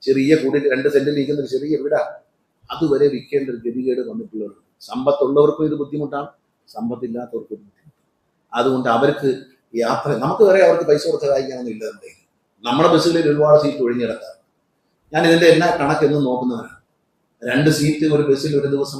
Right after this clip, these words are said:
പോയത് കൊണ്ട് നമുക്കൊന്നും സംഭവിക്കില്ല. അതുകൊണ്ടാണ് കേരളത്തിൽ എവിടെ നിന്ന്, ഇപ്പൊ കോഴിക്കോടുള്ള ഒരാൾ, ഉദാഹരണം പറയാം, മൂവാറ്റുപുഴ വന്ന് താമസിക്കാൻ മകളോടൊപ്പം എറണാകുളത്ത് ലേക്ക് ഷോറിലാണ് അവർക്ക് ചികിത്സിക്കേണ്ടതെങ്കിൽ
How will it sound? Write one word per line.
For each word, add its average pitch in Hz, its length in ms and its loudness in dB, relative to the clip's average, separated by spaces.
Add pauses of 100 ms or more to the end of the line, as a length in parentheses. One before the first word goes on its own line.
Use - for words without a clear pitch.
പോയത് 127 260 -4
കൊണ്ട് 123 160 -14
നമുക്കൊന്നും 120 360 -16
സംഭവിക്കില്ല. - 540 -20 (520)
അതുകൊണ്ടാണ് 120 500 2 (220)
കേരളത്തിൽ 131 500 -2
എവിടെ 147 320 2
നിന്ന്, 143 260 0 (760)
ഇപ്പൊ 202 160 4 (320)
കോഴിക്കോടുള്ള 180 540 8
ഒരാൾ, 147 260 6 (160)
ഉദാഹരണം 175 400 4
പറയാം, 127 220 2
മൂവാറ്റുപുഴ 160 500 4
വന്ന് 139 260 0
താമസിക്കാൻ 120 480 -8
മകളോടൊപ്പം 117 500 -6 (500)
എറണാകുളത്ത് 180 560 6
ലേക്ക് 156 260 6
ഷോറിലാണ് 156 460 -2 (120)
അവർക്ക് 127 260 -8
ചികിത്സിക്കേണ്ടതെങ്കിൽ 127 800 -10